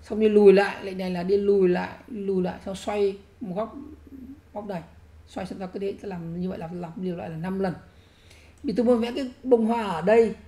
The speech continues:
cái cây hồng vòng tròn đây, tôi dùng cái hình vòng tròn, à, dùng lệnh hình tròn hai, tôi, tôi đưa vào đâu? Tôi đưa vào sau cái lệnh này này. Đấy. Move D bước, xong vẽ hình tròn hai.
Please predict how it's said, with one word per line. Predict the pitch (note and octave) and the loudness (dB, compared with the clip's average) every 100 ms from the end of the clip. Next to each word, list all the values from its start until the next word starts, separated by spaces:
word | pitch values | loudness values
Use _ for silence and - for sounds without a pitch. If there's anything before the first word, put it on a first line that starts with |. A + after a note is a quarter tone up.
| - _ _ | -20 _ _
cái | F4+ - | -8 -4
cây | A3+ | -4
hồng | G3+ G3+ | -2 -2
vòng | F#3+ | -2
tròn | G#3 G3 | -2 -2
đây, | G3 | -2
tôi | G#3+ | -2
dùng | F#3+ F#3 | -2 0
cái | G3+ | 0
hình | G3 G3 F3 F#3 | -2 -2 -2 -2
vòng | F3+ | -4
tròn, | F3+ F3 E3+ | -4 -6 -6
à, | E3+ E3+ E3 | -8 -8 -8
dùng | E3+ E3 | -8 -8
lệnh | F3+ - | -8 -8
hình | F3+ | -8
tròn | F3 | -8
hai, | D#3+ F#3 F3+ | -8 -8 -8
tôi, | F3+ F3 - | -8 -8 -6
tôi | |
đưa | F#3+ | -4
vào | F3 | -4
đâu? | F3 F3 - - | -6 -8 -16 -18
Tôi | - | -6
đưa | F#3+ F#3+ | -2 0
vào | E3+ | -2
sau | D#3+ - | -6 -10
cái | F#3 | -12
lệnh | - | -12
này | E3 D3+ | -12 -14
này. | D3 - _ - - - - D#3+ E3 | -16 -20 _ -20 -20 -20 -18 -14 -10
Đấy. | F3+ F#3+ G3+ - - _ _ _ - - - - - - - | -8 -8 -10 -16 -20 _ _ _ -20 -20 -20 -20 -20 -20 -8
Move | A#3+ A3+ D#4 A#3+ B3 | 0 2 2 4 4
D | |
bước, | G#3+ D#4 - | 4 -2 -4
xong | A3+ | -4
vẽ | G#3 C4+ | -2 0
hình | A3 | 0
tròn | G#3 F3+ | 0 -2
hai. | G3 G3+ | -4 -8